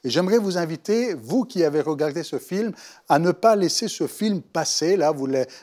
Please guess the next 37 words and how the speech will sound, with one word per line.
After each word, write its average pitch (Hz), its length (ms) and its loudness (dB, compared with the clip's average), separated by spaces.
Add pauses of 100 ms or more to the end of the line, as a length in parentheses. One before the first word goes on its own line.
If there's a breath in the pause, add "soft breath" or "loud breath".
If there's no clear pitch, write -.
rentrez 170 380 2
par 151 220 -2
une 147 140 -2
oreille 147 320 4
et 135 40 0
sortir - 440 -2
par 139 220 0
l'autre. 165 280 2 (240 loud breath)
Mais 147 80 0
vraiment, 185 260 2
à 214 40 2
vous 160 120 0
poser 175 260 -4
cette 175 200 -2
question 185 260 -2
aujourd'hui, 156 420 -6 (120)
qu'est-ce 214 280 -2
que 139 140 -4
je 180 140 -2
dois 151 200 -2
faire 151 360 0 (280 loud breath)
pour 143 200 -2
mettre 196 280 0
en 127 60 -6
pratique - 600 -2
la 131 100 4
leçon 156 540 0
de 143 120 -4
ce 147 200 -2
film ? 156 360 -2 (300 loud breath)
Eh 139 80 2
bien, 165 160 0
ce - 100 -6
que 208 100 -4
vous 202 180 -4
devez 151 240 0
faire, 170 320 4